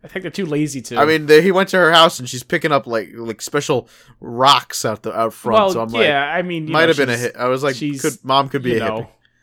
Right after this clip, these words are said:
Speaker 2: hippie. So, but then, and then I'm also thinking about it. This ta-, she's probably, what is she, sixteen?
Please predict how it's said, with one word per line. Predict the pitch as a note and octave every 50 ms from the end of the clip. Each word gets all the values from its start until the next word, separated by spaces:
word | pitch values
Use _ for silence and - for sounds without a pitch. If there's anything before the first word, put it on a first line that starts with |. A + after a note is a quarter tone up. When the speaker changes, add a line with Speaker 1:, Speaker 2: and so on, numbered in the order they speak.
| _ _ _ _ _ _ _ _ - - -
Speaker 2:
hippie. | -
So, | - - G2 F#2+ F#2 F#2 - _ _ _ _ _ _ _ _ _ _ _ _ _ _ _ _ _ _ _ _ _ _ _ -
but | D#3 D3+ -
then, | F#3+ F#3+ F3+
and | E3+ C3+ D3 D#3 D#3+
then | E3 E3+ E3
I'm | D#3 D3+ D3+ D#3+
also | E3+ F3+ F3+ F#3 D3
thinking | C#3+ C#3 C3 B2+
about | A#2+ G#2+ A#2+ A2+ A#2 A2+
it. | A2+ A2+
This | B2 C#3+ - - -
ta-, | - D#3 - -
she's | - - D3+ C#3+ - - _ _ - - _
probably, | _ - D#3+ C#3+ C#3 D3+ D3+ C3 B2 B2
what | C3 C3
is | B2
she, | A#2 G#2 F2+
sixteen? | - - B2 - - - - B2 B2+ C3+ C#3 C#3